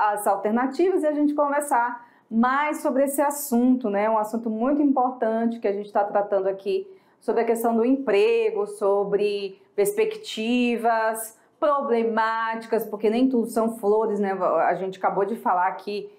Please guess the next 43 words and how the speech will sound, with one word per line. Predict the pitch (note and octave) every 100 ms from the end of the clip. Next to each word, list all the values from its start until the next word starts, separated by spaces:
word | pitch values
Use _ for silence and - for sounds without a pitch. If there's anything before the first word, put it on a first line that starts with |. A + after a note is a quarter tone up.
| _ _ _
que | - A3 A3
existem | G#3 E3 A#3 B3+ - A3+ G#3+
as | G#3+
problemáticas | - G#3 G#3 G#3 F#3+ G3 - F#3
e | - G#3+
vocês | G3+ G#3+ A3
devem | A3 A#3 C4 B3 B3 - _
se | - - E4
preparar | D#4 B3+ B3 A3 G#3 G3+
pra | G#3 A#3
isso. | A#3+ A3+ A3+ A3+ - A#3 A3+ - _ _
Mas, | C4+ C#4
gente, | D#4 D4 A#3
nem | C4+ D#4+ -
tudo | C4 C4+ C4+ C#4+
é | C#4
coisa | D4+ C4 C#4
ruim, | C4 D4 D#4 G#3+ A3 G#3+ F#3
tá? | G3 E3+ G3+ A3
Não | G3+
é | G#3+
pra | B3+
vocês | A#3+ B3+ B3
saírem | B3 A#3
dessa | A#3 A#3 A#3+
aula | A3
chorando | C4 - B3 A#3 G3+ A#3+ B3+
aí, | G#3+ G3+
achando | A#3 A3+ A3+ G#3
que, | A3+
"Ah, | A3
o | G#3+ F#3+
mundo | A3
acabou | A#3 B3 B3+ F3 F#3
pra | G#3 G3+
mim, | E3+ E3+ G3+
agora | E3 F3
eu | F#3
não | A3+
vou | E3+ G#3
conseguir | A#3 - G3+
mais | F#3+ G3
emprego, | G3 - D#3+ F3+ F3